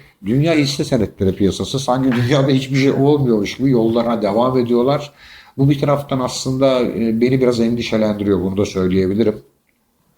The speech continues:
Çünkü fiyatlanmayan tüm bu gerçekler, jeopolitik risk bir miktar daha yükseldikten sonra sert bir fiyatlamayla karşılaşabilir. Bu yüzden, e, hepinizin bu piyasalarda işlem yapıyorsanız temkinli olmanızı özellikle öneririm.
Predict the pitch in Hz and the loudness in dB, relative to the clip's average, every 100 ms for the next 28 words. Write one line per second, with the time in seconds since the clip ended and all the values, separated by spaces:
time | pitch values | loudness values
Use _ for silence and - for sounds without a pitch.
0 | - - - - - 139 135 139 - 127 | -20 -20 -20 -20 -6 -4 0 0 2 0
1 | 120 - 160 165 151 127 113 - - 170 | 0 -2 -4 -2 0 0 -2 -6 -4 -2
2 | 127 117 110 101 110 - - 135 113 107 | 0 2 2 0 -4 -6 -2 -2 0 2
3 | 117 113 123 127 - 120 - - 117 151 | 0 0 -4 -4 -4 -2 -2 -6 -2 0
4 | 135 - 110 110 110 107 104 - 113 110 | 0 -2 -2 2 0 0 -4 -4 -2 -2
5 | - 143 139 139 147 156 - - - - | -4 -2 -2 0 -2 -2 -8 -10 -6 -2
6 | 156 147 - 113 - 117 107 - 113 113 | -2 -4 -2 -2 0 -2 -2 -4 -2 0
7 | 107 - 98 95 104 98 104 98 120 170 | 0 -2 -4 -4 -6 -6 -4 -2 0 -2
8 | - - - - _ 113 104 131 143 117 | -4 -16 -20 -20 _ -6 -2 2 4 2
9 | 117 151 - 127 123 113 139 143 131 107 | 2 0 0 0 0 0 -2 -2 0 2
10 | 139 139 131 151 131 123 117 117 117 117 | 2 0 -2 -4 -2 -2 0 0 0 0
11 | 113 110 - 113 120 113 131 123 139 - | -2 -2 -2 0 0 0 -2 0 -2 -2
12 | 117 113 110 127 127 135 120 113 110 110 | -2 -2 -2 -6 0 0 0 -2 -4 -4
13 | 104 117 117 123 - 139 - 107 101 92 | -2 0 0 -2 -4 -4 -2 -2 -2 -2
14 | 85 71 | -4 -8